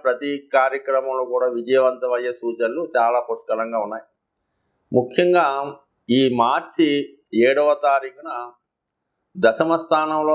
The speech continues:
ఉన్నటువంటి శుక్రగ్రహం పదకొండవ స్థానంలోకి రావడం ఒక విధంగా ఈ రాశిలో ఉన్నటువంటి స్త్రీలకి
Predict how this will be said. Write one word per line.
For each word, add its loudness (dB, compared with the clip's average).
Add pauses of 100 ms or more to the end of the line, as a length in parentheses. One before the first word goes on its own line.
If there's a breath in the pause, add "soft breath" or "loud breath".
(120)
ఉన్నటువంటి -4
శుక్రగ్రహం -2 (320)
పదకొండవ 0
స్థానంలోకి -4 (100)
రావడం -2 (680)
ఒక 0 (100)
విధంగా -2 (120)
ఈ 0
రాశిలో 0 (140)
ఉన్నటువంటి -6
స్త్రీలకి 0